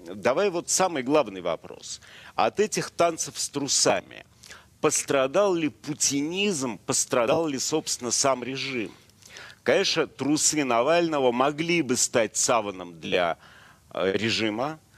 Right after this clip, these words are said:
а, любого, но в любом другом государстве, в любой другой стране. И в любой другой стране через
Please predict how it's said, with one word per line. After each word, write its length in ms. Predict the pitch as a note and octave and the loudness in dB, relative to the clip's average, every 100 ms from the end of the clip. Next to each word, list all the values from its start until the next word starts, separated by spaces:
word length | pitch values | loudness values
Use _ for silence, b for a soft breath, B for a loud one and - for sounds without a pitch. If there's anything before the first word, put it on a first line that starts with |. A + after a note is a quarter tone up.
| B B B B - | B B B B -2
а, 380 | - G2+ F#2+ - _ _ _ _ | 2 4 2 -2 _ _ _ _
любого, 600 | A#2+ C3 B2 A2+ G#2 C3 F2+ | -2 0 2 2 4 2 0
но 320 | B2+ D#3 F#3+ | 0 4 4
в 80 | F3 | 4
любом 640 | F#3 D#3 C3+ D3 D3 - A2+ | 4 4 4 2 0 -10 -10
другом 680 | A2+ A2+ F#2+ G2+ G2+ D#2 | -4 -4 0 0 -2 -6
государстве, 680 | G2+ - A2 F#2 F#2 - G2 | -6 -6 -2 0 -2 -4 -10
в 80 | F2+ | -4
любой 340 | A2 G2 C3+ | -2 2 2
другой 400 | B2+ A2+ F#2 G#2+ | 4 0 2 2
стране. 640 | A2 - A2+ G#2+ A2 G2 F2 | 2 0 0 0 -2 -6 -6
И 160 | A2+ | -4
в 80 | A2 | -2
любой 360 | B2+ A#2+ D3+ F3+ | 0 2 4 4
другой 460 | C#3 B2+ A2 C#3+ | 4 0 2 2
стране 680 | D3+ - C3 A2+ A#2 D3+ E3+ | 2 0 2 2 -2 -4 -4
через 480 | - - A2 G#2 - | -2 -4 -4 -6 -8